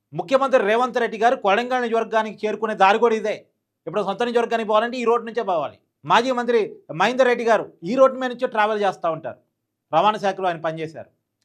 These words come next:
ఈ రోడ్డు మీద నుంచి పెద్ద పెద్ద నాయకులు అంతా పోతూ ఉంటారు. కానీ ఈ రోడ్డు ఎందుకు బాగు కావట్లేదు అనేది ఎవడు ఆలోచించలేదు. ఈ రోడ్డు నుంచి మాకు రూపాయి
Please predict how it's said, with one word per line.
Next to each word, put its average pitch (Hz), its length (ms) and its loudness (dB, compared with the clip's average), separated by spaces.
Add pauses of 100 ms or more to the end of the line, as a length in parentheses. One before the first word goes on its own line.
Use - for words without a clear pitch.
(120)
ఈ 202 160 -4
రోడ్డు 277 240 4
మీద 269 160 -6
నుంచి 269 140 -10 (120)
పెద్ద 220 220 0
పెద్ద 277 180 0
నాయకులు 247 280 -2
అంతా 233 200 -2
పోతూ 214 220 -4
ఉంటారు. 170 240 -8
కానీ 254 120 -6 (200)
ఈ - 20 2 (100)
రోడ్డు 214 320 0
ఎందుకు 269 300 -8
బాగు 226 240 2
కావట్లేదు 208 420 0
అనేది 202 200 -4
ఎవడు 175 180 -2
ఆలోచించలేదు. 120 480 -12 (460)
ఈ 170 100 2
రోడ్డు 208 280 2
నుంచి 269 220 -4
మాకు 220 240 2
రూపాయి 220 300 0